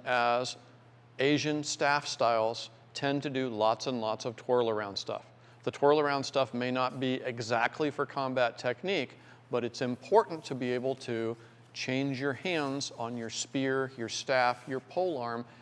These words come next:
at will, so that if somebody is coming in close, you have the ability to make this an any range weapon rather than a one range weapon. So we're gonna start hands in front of the chest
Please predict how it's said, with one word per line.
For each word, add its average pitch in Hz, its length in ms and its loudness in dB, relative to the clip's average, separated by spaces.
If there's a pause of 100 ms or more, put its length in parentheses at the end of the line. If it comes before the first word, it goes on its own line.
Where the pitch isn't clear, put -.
(200)
at 127 240 2
will, 135 420 4 (340)
so 123 200 4
that 120 180 0
if 127 120 -6
somebody 139 480 2
is 131 280 -2
coming 131 400 -2
in 139 200 0
close, 170 500 4 (380)
you 135 220 0
have 143 360 4
the 131 100 2
ability 123 580 0 (760)
to 123 100 -4
make 123 260 0
this 123 440 -2
an 123 220 -4 (140)
any 156 360 0
range 139 540 0
weapon 123 420 0 (400)
rather 117 300 2
than 123 160 -2
a 120 80 2
one 117 320 0
range 110 360 -4
weapon. 104 300 -4 (640)
So - 140 -4
we're 117 100 -2
gonna 127 140 0
start 180 540 8 (800)
hands 139 220 0
in 156 80 -4
front 180 160 0
of 202 60 -2
the 220 60 -4
chest - 460 0